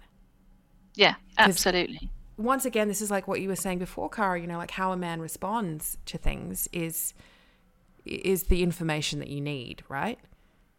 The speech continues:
Speaker 1: Yeah, exactly. And if, if he did have a, a drink-induced issue with, with getting it up, let's just say <laughs> as it is,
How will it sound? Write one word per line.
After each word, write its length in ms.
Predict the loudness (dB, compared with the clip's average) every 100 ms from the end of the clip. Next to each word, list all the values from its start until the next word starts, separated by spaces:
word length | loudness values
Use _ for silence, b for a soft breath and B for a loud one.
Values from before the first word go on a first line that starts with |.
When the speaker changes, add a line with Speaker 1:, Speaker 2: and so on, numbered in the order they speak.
| _
Speaker 1:
Yeah, 200 | 6 6 -2 -6
exactly. 640 | -2 6 6 4 -4 -4 6
And 160 | 10
if, 260 | 10 8 0 b b b b
if 140 | -8 -4
he 100 | 6
did 220 | 10 10
have 480 | 12 10 10 6 -12 -20 -20 -18 -20 2
a, 300 | 6 8 6 2 -14
a 80 | -18
drink-induced 840 | -16 -16 -16 -16 -16 -8 -4 -4 -4
issue 420 | -2 2 4 2 6
with, 360 | 6 6 2 -14 -18 -18
with 380 | 2 2 2 -10 -20 b b b b b b _ _ _ _ 8
getting 200 | 10 12
it 80 |
up, 260 | 12 10 10
let's 180 | 8 8
just 180 | 6 12
say 100 | 12
<laughs> 20 |
as 220 | 12 12
it 100 | 12
is, 240 | 12 10